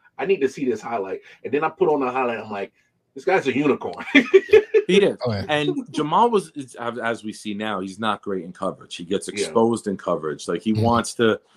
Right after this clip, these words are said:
Speaker 2: be the small, sneaky guy who finds a gap and blitzes, right?
Speaker 3: Right, right.
Speaker 2: Hamilton ain't no small, sneaky guy. I think he's six three. Uh, he's got freakish athleticism. He
Speaker 3: Mm-hmm.
Speaker 2: can cover. He can pick the ball. He, he can do whatever you need. Like I said, he's a
Speaker 1: Mm-hmm.
Speaker 2: queen on a chessboard.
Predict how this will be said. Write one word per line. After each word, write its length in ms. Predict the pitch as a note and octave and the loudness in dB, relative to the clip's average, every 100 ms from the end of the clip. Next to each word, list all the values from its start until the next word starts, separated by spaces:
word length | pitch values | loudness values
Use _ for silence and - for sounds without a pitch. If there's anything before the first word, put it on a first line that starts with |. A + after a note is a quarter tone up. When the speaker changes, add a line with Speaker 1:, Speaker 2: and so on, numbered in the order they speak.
| _ _ _ _ _ | _ _ _ _ _
Speaker 2:
be 140 | B2+ B2 | 0 0
the 100 | A2+ | 0
small, 460 | - - B2 A#2+ | -4 2 6 6
sneaky 440 | - - B2 - G#2+ | 4 0 -2 0 -2
guy 280 | A2 F#2 F#2 | 2 2 0
who 120 | G2+ | -4
finds 380 | - G#2+ G#2+ G2 | 2 2 2 -4
a 40 | |
gap 340 | F#2 G#2+ G2+ G2 | 0 2 2 0
and 160 | F#2 | -6
blitzes, 420 | G2+ G#2+ - D2 | -4 -6 -6 -8
right? 220 | E2 G#2+ - _ _ _ | -4 -4 -6 _ _ _
Speaker 3:
Right, 100 | A#2+ | -2
right. 240 | G#2 F#2 - _ _ _ _ _ _ | -2 -4 -10 _ _ _ _ _ _
Speaker 2:
Hamilton 500 | B2 C3 C3 B2+ A#2 | 2 2 0 -4 -4
ain't 140 | G#2+ | -4
no 100 | G#2+ | -6
small, 320 | - A2+ G#2 | -6 -2 -2
sneaky 360 | F#2+ G#2+ F#2+ E2 | -2 -8 -8 -4
guy. 320 | F2 D#2+ - B1 - - | -4 -4 -6 -14 -10 -6
I 80 | |
think 200 | F#2 A2 - | -4 -4 -4
he's 160 | G2 | -10
six 320 | - B2+ - | -2 -2 -2
three. 340 | - A#2 A#2+ - _ _ _ _ _ | -2 0 0 -2 _ _ _ _ _
Uh, 300 | E2+ E2+ E2 | -2 0 0
he's 180 | F#2 F#2+ | -2 0
got 180 | G2 E2+ | 0 -2
freakish 440 | - B2+ A#2+ A#2 | -4 -4 -2 0
athleticism. 680 | A#2+ - A2 A2 - A#2 A#2 - - _ | 0 2 0 0 -2 -4 -4 -8 -16 _
He 60 | B2 | 0
Speaker 3:
Mm-hmm. 160 | A2 G2+ | 0 0
Speaker 2:
can 60 | |
cover. 380 | G#2 B2 A#2 B2 | 2 2 4 4
He 140 | G#2+ G2 | 2 -6
can 140 | E2 | -10
pick 240 | - B2 A2 | -4 -4 -4
the 60 | |
ball. 320 | G#2+ A#2 A2 G2 | 2 4 4 2
He, 180 | G2 | -2
he 200 | F#2 G2+ | -4 -6
can 120 | A2 A2 | -6 0
do 140 | A#2+ | 0
whatever 320 | A2 A2+ G#2+ | 2 0 0
you 100 | G#2 | -2
need. 180 | G#2 E2+ | -2 0
Like 140 | G2+ | -2
I 40 | G#2+ | 0
said, 140 | G2 | -2
he's 140 | B2+ B2+ | -2 -4
a 60 | |
Speaker 1:
Mm-hmm. 100 | G2 | -2
Speaker 2:
queen 180 | C#3+ C3+ | 0 2
on 120 | B2 | 0
a 20 | |
chessboard. 460 | - A#2 - E2 | 4 2 2 -6